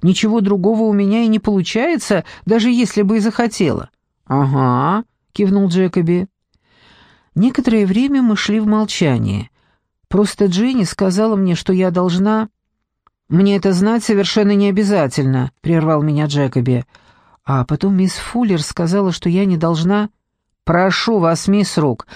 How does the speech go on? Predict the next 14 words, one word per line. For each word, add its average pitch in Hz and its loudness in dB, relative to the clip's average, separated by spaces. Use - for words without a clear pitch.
"Ах, 196 -2
не 196 2
обращайте 202 0
внимания". 170 0
Мне 160 2
вдруг 165 -2
стало 160 -2
жарко 190 -2
и 160 2
очень 185 0
неловко. 160 -2
Захотелось 190 0
куда-нибудь 190 0
спрятаться. 139 -2